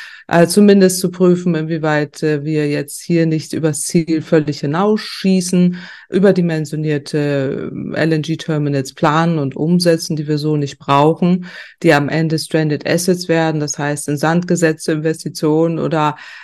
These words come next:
ähm, dann auch sogar Entschädigungszahlungen nach sich ziehen können, wenn es, äh, schlimm kommt. Äh, und all das, äh, veranlasst uns, äh, zur Kritik. Wir brauchen es aus energiewirtschaftlicher Sicht nicht,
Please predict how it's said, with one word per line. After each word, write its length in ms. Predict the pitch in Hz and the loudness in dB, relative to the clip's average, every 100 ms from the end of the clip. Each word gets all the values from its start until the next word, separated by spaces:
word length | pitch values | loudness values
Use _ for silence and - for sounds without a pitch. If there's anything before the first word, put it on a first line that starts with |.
| - - | -10 -2
ähm, 400 | 156 160 160 151 | 2 2 0 -2
dann 180 | 156 - | -2 -2
auch 280 | 143 151 | -4 -6
sogar 340 | - 160 156 - | -4 -2 0 0
Entschädigungszahlungen 1080 | 151 - 247 196 135 127 - 127 131 131 135 | 0 2 2 2 0 -4 -6 -4 -2 -2 0
nach 240 | 135 135 | -2 -2
sich 220 | - 143 | -8 -6
ziehen 300 | - 151 143 | 0 0 0
können, 340 | - 147 151 151 | 2 2 2 2
wenn 200 | 147 143 | 0 0
es, 180 | 147 - | -2 -2
äh, 160 | 143 | -2
schlimm 400 | 139 - 147 147 | -2 -2 -2 -2
kommt. 400 | - 151 165 180 - - - - | 0 0 0 -4 -10 -18 -16 -2
Äh, 220 | 160 156 | 2 2
und 340 | - 160 - | 2 0 -2
all 240 | - 151 151 | 0 0 2
das, 440 | 160 160 - - | 2 0 -4 -4
äh, 200 | 160 156 | -2 -2
veranlasst 540 | 151 - 160 156 151 | -4 -4 -2 -4 -6
uns, 420 | - 165 175 175 - | -4 -2 0 -2 -2
äh, 140 | 156 | -2
zur 380 | 156 - 156 147 | -2 -2 0 0
Kritik. 520 | 143 151 143 202 202 - | -2 -8 0 0 2 -2
Wir 140 | 156 | -2
brauchen 420 | 156 143 151 - | -2 -2 -4 -2
es 180 | 143 147 | -4 -2
aus 180 | 139 139 | -4 -2
energiewirtschaftlicher 1080 | 147 147 165 190 185 185 175 175 175 175 | -4 0 2 4 2 2 -2 -2 -2 0
Sicht 340 | 156 165 165 - | 0 -2 -2 2
nicht, 280 | 175 180 | 4 2